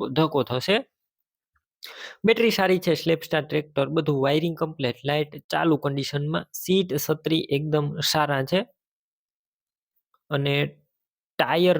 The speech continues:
નવા નાખેલા છે. ટ્રેક્ટરની અંદર ટાયર નવા છે. ડોક્યુમેન્ટ પણ કમ્પ્લીટ, ઓરિજિનલ ટ્રેક્ટર, કંપની ફિટિંગ, કંપની કલરમાં. અને કિંમત ત્રણ લાખ પંચ્યાસી હજાર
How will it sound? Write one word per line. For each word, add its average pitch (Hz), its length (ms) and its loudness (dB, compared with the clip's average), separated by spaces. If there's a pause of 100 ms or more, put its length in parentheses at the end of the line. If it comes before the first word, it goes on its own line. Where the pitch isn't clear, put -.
નવા 160 340 2
નાખેલા 139 500 -2
છે. 123 120 -12
ટ્રેક્ટરની 156 600 -2
અંદર 151 200 0
ટાયર 135 460 0
નવા 139 240 2 (100)
છે. 170 100 0 (960)
ડોક્યુમેન્ટ 185 580 2
પણ 147 240 -2
કમ્પ્લીટ, 156 420 0 (460)
ઓરિજિનલ 175 440 4
ટ્રેક્ટર, 151 400 0 (140)
કંપની 170 480 2
ફિટિંગ, 156 320 2
કંપની 147 460 0
કલરમાં. 143 440 2 (1700)
અને 185 240 4 (1300)
કિંમત 220 400 2 (160)
ત્રણ 196 280 4
લાખ 180 260 2
પંચ્યાસી 190 640 0
હજાર 165 300 2